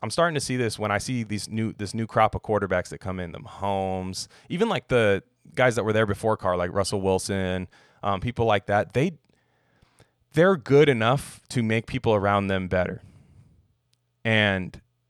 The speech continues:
the problem with Carr is there are way too many things that have to be good to perfect for him to play above average football. Above average, I mean over five hundred. We've only been there once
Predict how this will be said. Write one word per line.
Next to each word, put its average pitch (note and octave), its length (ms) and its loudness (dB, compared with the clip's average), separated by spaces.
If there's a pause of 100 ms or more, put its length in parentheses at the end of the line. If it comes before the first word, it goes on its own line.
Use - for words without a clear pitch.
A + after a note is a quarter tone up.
(1000)
the - 100 -4
problem E3+ 400 2
with A#2+ 160 -4
Carr B2+ 380 6
is G2 540 -4 (300)
there C#3 240 2
are C#3+ 80 4
way A#2 220 2
too B2+ 180 -4
many A#2 200 -2
things A2+ 300 -2
that G2 120 2
have G2+ 200 4
to G#2 100 -4
be F#2+ 120 -4
good G#2+ 280 0
to G#2 80 -2
perfect - 580 -2 (320)
for A2 160 0
him G#2+ 160 0
to G#2 140 -4
play F#2 400 4
above G2+ 340 2
average F#2 320 0
football. - 400 -10 (1000)
Above G#2+ 280 2
average, G2+ 260 6
I G2 80 2
mean G2 160 -2
over G2 220 0
five G2+ 220 2
hundred. G2 220 -2
We've F2+ 140 -4
only F#2+ 200 -2
been G2 160 -2
there G2 120 0
once F#2+ 380 -4